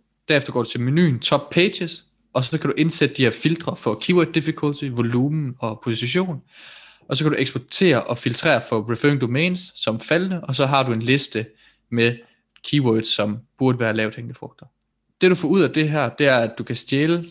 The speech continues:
øh, trafik fra dine konkurrenter eller s-, søgeord, de allerede rangerer på, og så selv s-, få den her trafik, som dine konkurrenter ellers ville have fået.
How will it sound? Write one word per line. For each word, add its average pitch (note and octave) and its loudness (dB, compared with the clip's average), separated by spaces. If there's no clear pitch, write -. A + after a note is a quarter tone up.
øh, A#2 -4
trafik E3+ -2
fra B2+ -2
dine A2 -4
konkurrenter B2+ 0
eller A2+ -4
s-, - -10
søgeord, C#3+ 2
de D#3 2
allerede C#3 0
rangerer E3 -2
på, D3+ -2
og C3 -4
så D3+ 2
selv - 0
s-, - -6
få B2+ 0
den A#2+ 0
her A#2 0
trafik, A#2+ -4
som G#2+ -4
dine A2 -12
konkurrenter C#3 0
ellers E3 2
ville A#2+ -6
have A2+ -12
fået. B2+ -12